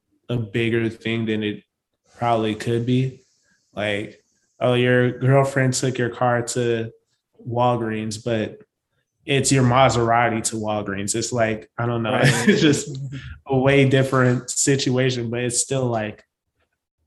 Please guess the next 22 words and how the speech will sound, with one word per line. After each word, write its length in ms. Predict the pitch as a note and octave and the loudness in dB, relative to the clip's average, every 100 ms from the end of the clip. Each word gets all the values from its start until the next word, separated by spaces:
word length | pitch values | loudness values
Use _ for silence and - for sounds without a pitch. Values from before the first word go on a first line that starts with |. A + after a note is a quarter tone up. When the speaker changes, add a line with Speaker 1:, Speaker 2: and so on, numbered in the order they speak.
| _ _ | _ _
Speaker 1:
I 80 | B2 | -8
don't 140 | A#2+ A2 | -6 -4
know. 220 | G#2 A2 | -4 -2
It's 280 | B2+ - - | -4 -6 0
all 200 | C3+ B2+ | 4 4
fun 460 | - A#2+ G#2+ G#2+ - - | 2 -2 -2 -10 -10 -10
to 200 | A2+ A2 | -8 -8
me. 140 | A2 - - - - - B2 B2+ | -10 -12 -20 -20 -20 -16 -10 -4
Speaker 2:
Yeah. 480 | C3 C3 B2+ B2 A#2+ - _ - | 2 4 4 2 -2 -10 _ -6
Drake, 320 | C3+ E3+ G#3+ _ | 2 4 4 _
Drake 280 | D3+ F3 G3+ | 2 2 2
texting 460 | G3 F#3 - F3+ | 2 2 0 -4
Kanye's 480 | D#3 D3+ D#3+ D3+ C#3+ | 0 0 2 0 -4
address 440 | C3+ B2 C#3 C3+ - | -6 -2 0 0 -4
this 180 | C3+ C3 | -8 -6
past 360 | C3+ C3 B2+ | -4 -2 -4
week 220 | C3 B2+ - | -8 -8 -6
really 260 | C3 C3 | -4 -2
feels 340 | B2 C3 B2+ B2+ | -2 -2 -2 -2
like 140 | B2+ | -2
something 340 | - C3 B2 C3 | -2 -4 -6 -4
like, 240 | C3+ B2 | -2 -2